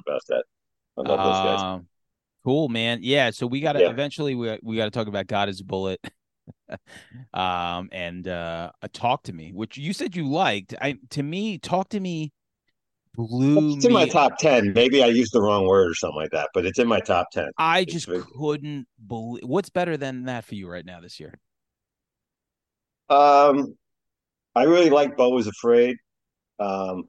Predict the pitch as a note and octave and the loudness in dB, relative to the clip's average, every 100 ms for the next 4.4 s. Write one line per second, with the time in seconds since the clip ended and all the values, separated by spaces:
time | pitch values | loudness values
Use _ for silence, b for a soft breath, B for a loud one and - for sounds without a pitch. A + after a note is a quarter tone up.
0 | _ F#2 F2+ G2 F#2 F2+ G2+ A2 - B2 | _ -14 -12 -12 -12 -6 0 0 0 2
1 | A2+ A2 - A#2+ A2+ A#2 A2 _ _ _ | 4 4 0 -2 0 0 -4 _ _ _
2 | _ _ - G2+ G#2+ G2 F2+ F2+ F2 - | _ _ -6 -4 -2 -2 -4 -6 -10 -12
3 | E2+ E2 _ _ _ _ _ _ - F#2+ | -12 -14 _ _ _ _ _ _ -8 -4
4 | F#2+ F#2 F2+ | -2 -2 -4